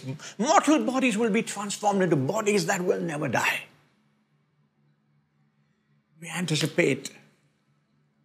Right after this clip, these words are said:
the certainty of judgment. And through the clouds of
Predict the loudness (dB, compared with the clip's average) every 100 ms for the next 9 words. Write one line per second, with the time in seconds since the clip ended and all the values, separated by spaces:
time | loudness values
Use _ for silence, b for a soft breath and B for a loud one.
0 | _ -10 2 4 4 2 2 2 0 -4
1 | -4 -6 -10 -14 -18 _ _ _ _ _
2 | _ _ _ _ _ _ -8 -6 4 8
3 | 8 6 4 B B B B B -6 -4
4 | 4 6 6 4 2 0 0 -4